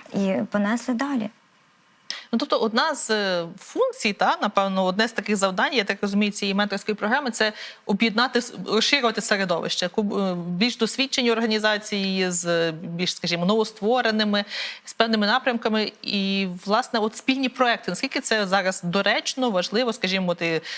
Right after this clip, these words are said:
Speaker 2: Івано-Франківська якась, е, громадська організація з Долинською, так, чи з Коломийською, ну, чи, чи тако на географічному рівні є така співпраця, чи вона повинна би бути, чи ви її бажаєте?
Speaker 1: Е, я думаю, що будь-яка, м,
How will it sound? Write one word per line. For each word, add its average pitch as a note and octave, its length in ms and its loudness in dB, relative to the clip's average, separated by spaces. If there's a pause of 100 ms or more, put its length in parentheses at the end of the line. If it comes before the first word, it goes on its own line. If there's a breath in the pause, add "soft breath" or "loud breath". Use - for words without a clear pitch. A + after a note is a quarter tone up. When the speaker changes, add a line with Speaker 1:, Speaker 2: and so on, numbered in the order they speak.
(180 loud breath)
Speaker 2:
Івано-Франківська F#3+ 800 0
якась, A#3 380 0
е, G#3 200 4
громадська G#3 420 2
організація F#3+ 920 0
з D#3 120 -6
Долинською, G3 680 0
так, F#3+ 260 0
чи - 120 -6
з - 40 -8
Коломийською, F#3 920 -2
ну, F#3+ 300 -2 (380)
чи, A3+ 120 -2 (120)
чи A#3+ 100 0
тако A#3 200 -2
на A3+ 100 2
географічному A#3 720 0
рівні F3 240 -2
є D#3+ 80 -2
така - 200 -4
співпраця, E3 580 -4
чи D#3+ 120 -6
вона E3 160 0 (360 loud breath)
повинна G#3+ 380 2
би F#3 140 -2
бути, F3 260 -6
чи - 140 -4
ви E3+ 60 0
її E3+ 120 -4
бажаєте? D#3+ 520 -4 (1600)
Speaker 1:
Е, G#3 420 2
я A#3+ 120 0
думаю, D#4+ 300 0
що D4+ 260 2
будь-яка, C4+ 680 0
м, A#3 720 2